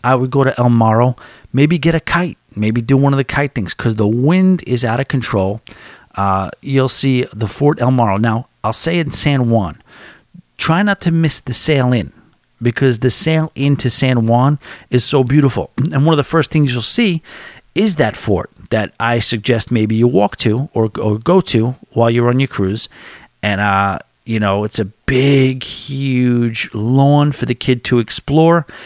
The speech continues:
and it's a cool historic point to, uh, to, to experience when you're there. Great, great photo opportunities. Like I said, maybe bring a kite, hang out there for a while.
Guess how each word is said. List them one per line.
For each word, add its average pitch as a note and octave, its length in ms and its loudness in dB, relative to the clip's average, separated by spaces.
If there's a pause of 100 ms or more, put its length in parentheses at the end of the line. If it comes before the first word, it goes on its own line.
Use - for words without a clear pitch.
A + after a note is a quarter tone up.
(360)
and A#2 160 -2
it's A2 180 -6
a - 40 -8
cool C#3 400 4
historic B2 680 0 (260)
point A2+ 400 -2
to, G#2 240 -2
uh, F#2+ 340 -2 (280)
to, F#2 180 -6
to - 200 -6
experience G2 560 -4
when G2 80 -2
you're A#2+ 80 0
there. C#3+ 240 -2 (540)
Great, D3 260 2
great C#3+ 240 -2
photo B2 260 0
opportunities. A#2+ 680 -4 (500)
Like - 160 -10
I A2 60 -4
said, B2+ 400 -2
maybe G#2+ 260 -2
bring C3+ 280 0
a C3+ 40 -2
kite, C3 400 -2 (120)
hang C3 200 -4
out B2 140 -6
there B2+ 120 0
for - 140 -4
a A#2 60 2
while. A2 360 2